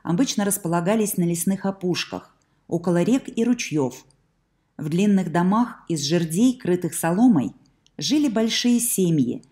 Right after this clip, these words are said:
состоявшие из нескольких поколений. Семья принадлежала к определенному роду. Несколько родов объединялись в племя. Сначала главным занятием германцев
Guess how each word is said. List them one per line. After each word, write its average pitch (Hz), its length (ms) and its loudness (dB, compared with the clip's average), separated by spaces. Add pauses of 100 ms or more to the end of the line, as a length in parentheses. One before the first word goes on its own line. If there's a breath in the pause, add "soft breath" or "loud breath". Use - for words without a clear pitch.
(140 soft breath)
состоявшие 202 760 -2
из 160 180 -4
нескольких 180 540 -2
поколений. 151 720 0 (680)
Семья 202 520 2 (300)
принадлежала 175 640 2
к 277 100 -4
определенному 214 680 2
роду. 147 420 -2 (680)
Несколько 175 520 2
родов 175 440 2 (260 soft breath)
объединялись 180 800 2
в - 80 -18
племя. 160 580 2 (720)
Сначала 208 600 0
главным 202 360 2
занятием 185 540 0
германцев 202 560 4